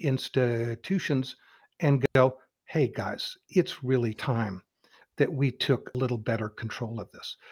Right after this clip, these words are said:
so that it's easier for us to understand sugar content, salt content,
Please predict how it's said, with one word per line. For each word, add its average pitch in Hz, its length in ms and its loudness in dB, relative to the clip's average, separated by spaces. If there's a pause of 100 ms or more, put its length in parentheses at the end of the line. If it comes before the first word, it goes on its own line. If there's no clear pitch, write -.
(200)
so 156 240 6
that 143 180 6 (380)
it's - 180 2 (140)
easier 165 440 6
for 139 300 2
us 135 140 4
to - 120 -4
understand 123 1080 2 (340)
sugar 139 400 4
content, 143 600 2 (500)
salt - 500 2
content, 127 500 2